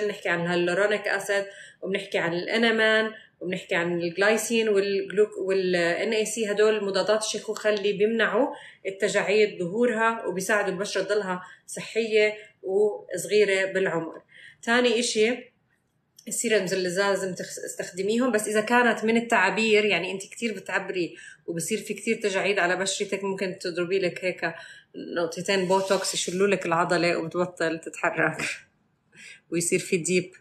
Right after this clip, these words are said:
wrinkles. فإذا كانت تعبيرية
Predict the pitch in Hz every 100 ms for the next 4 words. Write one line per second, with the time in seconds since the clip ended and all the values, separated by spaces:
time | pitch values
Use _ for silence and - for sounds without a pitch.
0 | 165 170 147 147 143 - 180 185 190 220
1 | 208 190 - - - 170 170 190 190 240
2 | 202 170 202 -